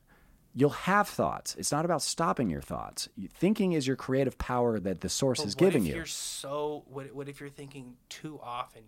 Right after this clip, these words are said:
Speaker 2: too much, and, and you've,
Speaker 1: It's okay.
Speaker 2: you've had no
Speaker 1: It's okay.
Speaker 2: stoppage of that?
Speaker 1: That doesn't
Speaker 2: I feel
Speaker 1: matter.
Speaker 2: like I've never stopped
Speaker 1: The
Speaker 2: thinking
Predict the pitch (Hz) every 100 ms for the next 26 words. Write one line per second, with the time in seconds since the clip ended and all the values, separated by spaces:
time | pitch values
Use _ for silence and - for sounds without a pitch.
0 | 123 - - 170 151 127 - - 110 131
1 | 113 147 147 185 247 349 160 175 160 143
2 | 160 180 - - 139 208 330 349 127 113
3 | 110 - - - 131 165 170 196 214 -
4 | 143 131 185 185 - 151 202 - 120 117
5 | -